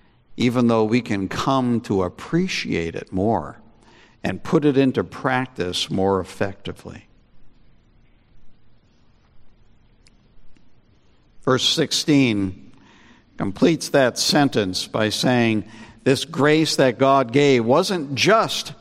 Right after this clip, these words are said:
to write boldly, <clears throat> to, uh, and to write inspired scripture." The bigger picture for Paul is God's grace designated him a minister of Christ Jesus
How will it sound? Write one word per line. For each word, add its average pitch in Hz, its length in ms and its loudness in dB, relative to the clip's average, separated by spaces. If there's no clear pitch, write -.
to 185 160 2
write 147 520 -2
boldly, - 720 2
<clears throat> - 40 -6
to, 139 840 2
uh, 107 340 2
and 123 380 -2
to 120 180 2
write 151 360 0
inspired 151 840 2
scripture." 104 680 -4
The 123 80 0
bigger 208 400 4
picture 226 480 0
for 180 200 0
Paul 127 680 4
is 117 560 0
God's 165 400 2
grace 139 580 2
designated 175 800 2
him 135 520 2
a 127 180 2
minister 123 1040 2
of 127 220 0
Christ 202 540 -2
Jesus 139 680 2